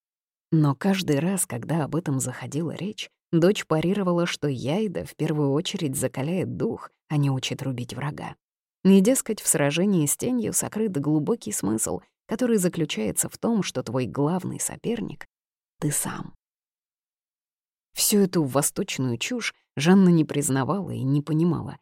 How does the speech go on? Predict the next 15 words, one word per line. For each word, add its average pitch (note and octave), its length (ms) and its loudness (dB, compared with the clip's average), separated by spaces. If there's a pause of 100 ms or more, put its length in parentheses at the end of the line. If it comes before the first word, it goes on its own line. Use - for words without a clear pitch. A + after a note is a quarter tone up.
(220)
хотя A#3 340 0
в F3 60 2
открытую D#3 560 0
возражать C3+ 540 -2
учителю C#3+ 420 -4
не C#3 140 0
смела. - 440 -4 (640)
Среди D#3+ 360 4
глав D#3+ 280 0
семей D3+ 460 2
Эмеров D#3 480 0
он F3 160 0
пользовался G#3+ 640 -2
заоблачным G3 720 0
авторитетом. - 680 -6